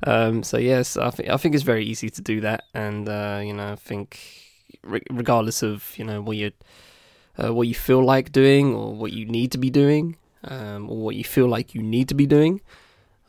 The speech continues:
um, it's very easy to just not do anything. It really is. That's the one thing I'm learning out of most of this.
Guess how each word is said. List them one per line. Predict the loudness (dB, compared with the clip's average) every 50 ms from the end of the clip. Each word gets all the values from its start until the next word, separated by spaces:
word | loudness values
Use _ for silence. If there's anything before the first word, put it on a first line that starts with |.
| -18
um, | -14 -12 -12 -12 -12 -12 -10
it's | -8 -8 -8 -4
very | -2 0 0 0 0
easy | -2 -4 -6 -6 -8 -8 -8 -8
to | -6 -6 -6
just | -6 -6 -6 -6
not | -4 -4 -6 -6 -6
do | -6 -6 -4
anything. | -4 -4 -6 -8 -2 0 0 0 2
It | 0 -2 -2
really | 0 0 0 0 0 0 0
is. | 0 0 -2 -2
That's | -2 -4 -4 -4
the | -4 -4 -4 -4 -4 -6
one | -4 -2 -2 -2 -2
thing | -2 -4 -4
I'm | -2 -4
learning | -4 -4 -4 -4 -4 -4 -4
out | -4 -4 -4
of | -6 -6 -6
most | -6 -6 -6 -6 -8
of | -8 -8
this. | -6 -8 -10 -12